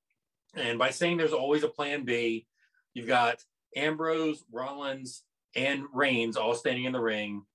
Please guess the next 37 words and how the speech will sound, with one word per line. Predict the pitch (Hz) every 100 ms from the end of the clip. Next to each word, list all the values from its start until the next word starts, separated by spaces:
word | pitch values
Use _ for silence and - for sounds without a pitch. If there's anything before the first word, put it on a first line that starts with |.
| _ _
Rollins | 117 135 147 147
has | 156 151
a |
chair. | 143 - 127 110 104 101 _ _ _ _ _ _ _ - 117 117
Uh, | 113 104 104 - _ -
Ambrose | 143 170 165 160 147 127 -
and | 127 117 113
Reigns | 143 135 127 123
step | - - 135 127
up | 151 135 -
towards | - 139 135
the | 131
ropes, | 123 170 120 117 - - - _ _ _ _
and | 123 120 117
Rollins | 113 135 156 135 123
stands | - 135 123 107
back | 123 123 120 117
and | 123 117 95
hits | 139 131 - - _ _ _
Reigns | 120 135 139 123
over | 120 117
the | 107
back | 120 113 110
with | 117
a | 117
chair, | - 117 117 110 - _ _ _
then | - 123
attacks | 120 139 123 - -
Ambrose | 127 120 120 117 110
with | 104
a |
chair, | 95 120 110 104 101 _ _ _ _
and | 120 113
he | 113 117 110
basically | 117 117 - 120 110 95
breaks | 110 120 113 -
up | 113 107